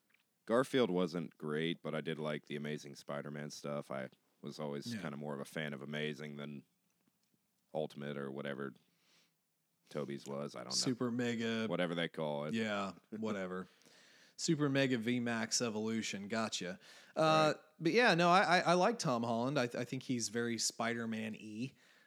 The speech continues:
Speaker 2: Uh,
Speaker 1: Mm-hmm.
Speaker 2: but yeah, that, that should be, that should be interesting. They are doing some Doctor Strange stuff in there,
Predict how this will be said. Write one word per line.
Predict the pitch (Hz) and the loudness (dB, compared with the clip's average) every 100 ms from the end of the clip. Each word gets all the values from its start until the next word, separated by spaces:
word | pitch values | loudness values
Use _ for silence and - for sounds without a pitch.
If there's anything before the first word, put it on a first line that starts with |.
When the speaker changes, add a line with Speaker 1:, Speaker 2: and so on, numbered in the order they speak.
| _ | _
Speaker 2:
Uh, | 113 117 113 | -4 -2 0
Speaker 1:
Mm-hmm. | 110 | 0
Speaker 2:
but | - | 2
yeah, | 143 139 | 4 6
that, | 175 - - - - - - | 4 4 -6 -16 -14 -16 -4
that | 160 180 | 0 2
should | - 175 | 2 4
be, | 175 160 147 139 | 6 6 6 4
that | 156 170 | 2 2
should | 180 | 4
be | 180 | 4
interesting. | 156 147 156 151 160 170 185 - _ _ | 4 4 2 2 0 0 -2 -4 _ _
They | 143 151 | 4 6
are | 147 143 | 6 6
doing | 151 143 135 | 4 4 2
some | - 131 123 117 110 _ _ | 0 0 -2 -6 -12 _ _
Doctor | 135 127 120 | 4 4 0
Strange | - - 135 131 117 | -4 0 0 0 0
stuff | - 110 - | 0 0 -2
in | 110 | -6
there, | 104 101 117 | -4 -4 -4